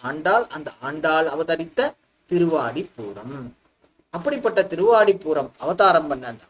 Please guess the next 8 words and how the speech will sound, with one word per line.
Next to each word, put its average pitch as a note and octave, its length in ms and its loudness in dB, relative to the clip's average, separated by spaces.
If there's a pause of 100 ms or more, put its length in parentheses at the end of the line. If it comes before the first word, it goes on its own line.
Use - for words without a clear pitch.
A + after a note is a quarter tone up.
ஆண்டாளை F#3 280 2
பத்தி C#3 540 -6 (1400)
அனந்தாழ்வான்னு A#3+ 840 6
ஒரு G#3 160 6
ஆச்சாரியர், D#3+ 560 2 (280)
அந்த A#3 240 2
ஆச்சாரியன் A3 560 8
குறிப்பிடும்போது E3+ 880 -2